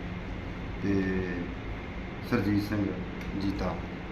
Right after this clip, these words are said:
ਇਹ ਤਿੰਨੇ ਜਿਹੜੇ ਆ ਸ਼ਰਾਬ ਦੇ ਜਿਹੜਾ ਆਪਣੇ ਕਰਿੰਦੇ ਆ ਤੇ ਇਹ ਦੁਕਾਨ 'ਤੇ ਆਏ ਸੀ ਮੇਰੇ ਕੋਲ। ਇਹਨਾਂ ਨੇ ਮੇਰੀ ਕੁੱਟਮਾਰ ਕੀਤੀ ਹੈ। ਬਾਕੀ ਹੁਣ ਜਿਹੜੀ ਗੱਲ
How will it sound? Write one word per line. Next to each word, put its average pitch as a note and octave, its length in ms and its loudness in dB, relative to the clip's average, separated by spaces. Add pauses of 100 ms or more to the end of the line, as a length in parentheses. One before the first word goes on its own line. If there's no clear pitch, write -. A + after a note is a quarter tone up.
(520)
ਇਹ A#2+ 60 4
ਤਿੰਨੇ B2 240 8
ਜਿਹੜੇ B2+ 340 8
ਆ - 20 6
ਸ਼ਰਾਬ A2 400 6
ਦੇ A2 80 6
ਜਿਹੜਾ A2 220 6
ਆਪਣੇ G2+ 500 2 (120)
ਕਰਿੰਦੇ G2+ 340 4
ਆ A2+ 40 4
ਤੇ A#2 160 4
ਇਹ A#2 80 4
ਦੁਕਾਨ G2 280 2
'ਤੇ F#2 100 0
ਆਏ F#2 100 0
ਸੀ F2 240 -2
ਮੇਰੇ F2+ 120 -2
ਕੋਲ। - 260 -2
ਇਹਨਾਂ A2+ 140 8
ਨੇ A2+ 60 6
ਮੇਰੀ G2+ 140 4
ਕੁੱਟਮਾਰ F#2 340 0
ਕੀਤੀ F2 140 -2
ਹੈ। E2+ 260 -2 (1120)
ਬਾਕੀ A2+ 280 8
ਹੁਣ C3+ 220 10
ਜਿਹੜੀ C3 540 10 (1080)
ਗੱਲ G#2+ 100 4